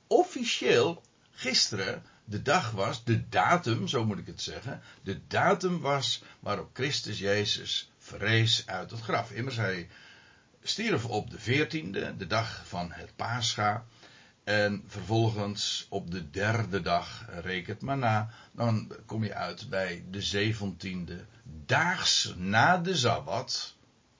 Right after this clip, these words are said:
op een zondag dus, eh, verrees hij uit het graf.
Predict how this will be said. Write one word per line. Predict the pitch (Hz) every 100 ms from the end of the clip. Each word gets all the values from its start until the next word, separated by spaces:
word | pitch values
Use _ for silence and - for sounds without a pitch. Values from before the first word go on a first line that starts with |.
| -
op | 87
een | 80
zondag | - 80 92
dus, | 104 123 139 - - - - -
eh, | - - - _
verrees | - 104 101 120 123 110
hij | 95 101 -
uit | 104 107 -
het | 87
graf. | - 104 - - -